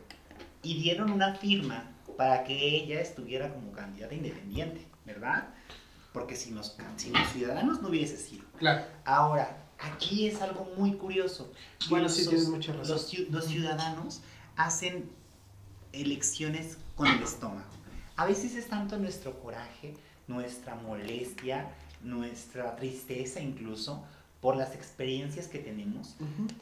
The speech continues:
Speaker 1: que pensamos sin medida. ¿Y qué pasó? Y de verdad, eh, hablando un poquito en específico, los, lo vimos en el dos mil dieciocho, ¿no?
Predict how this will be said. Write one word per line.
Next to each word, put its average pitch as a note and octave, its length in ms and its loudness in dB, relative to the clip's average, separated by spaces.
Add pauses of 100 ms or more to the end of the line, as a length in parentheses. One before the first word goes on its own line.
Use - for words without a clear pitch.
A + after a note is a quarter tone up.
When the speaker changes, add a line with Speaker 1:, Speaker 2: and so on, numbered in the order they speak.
Speaker 1:
que D3+ 100 2
pensamos D#3 760 -2 (460)
sin E3 400 0
medida. D3 460 -2 (260)
¿Y D3 140 -6
qué G#3 80 2
pasó? A#3+ 500 2
Y D3 140 4
de C3 80 2
verdad, D3 480 4
eh, B2 160 -2
hablando D3 420 2
un G#3 80 6
poquito F3 420 2
en D3+ 80 6
específico, - 920 -4 (640)
los, C#3+ 260 8
lo - 60 12
vimos - 300 8
en - 80 0
el B2 120 -2
dos A2+ 140 -6
mil C#3+ 220 -2
dieciocho, C#3+ 500 -6 (460)
¿no? - 480 4